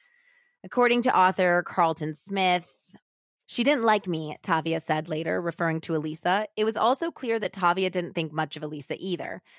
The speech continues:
Tavia later decided that Elisa had kept her away from Larry because she was afraid that Tavia would unmask Elisa as a gold digger. Eventually,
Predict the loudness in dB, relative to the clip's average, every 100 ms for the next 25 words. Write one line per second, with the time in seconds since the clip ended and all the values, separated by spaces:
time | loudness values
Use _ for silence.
0 | _ _ 2 2 4 2 4 2 0 0
1 | 0 0 0 -2 -2 -4 0 0 2 0
2 | -2 -2 -4 -2 -2 0 0 -2 -6 -4
3 | 0 0 0 0 -4 -6 -6 -6 -4 -6
4 | -8 -4 -2 0 -2 -6 -8 -6 -2 0
5 | 2 2 2 -2 -2 0 2 2 2 2
6 | 0 -2 -8 -8 -8 -6 -8 -6 -8 -8
7 | 0 2 2 -2 -12 -12 -20 _ _ _
8 | _ _ _ _ _ _ _ -6 -4 -2
9 | 2 2 2 -4 -4 -2 -2 -4 -6 -8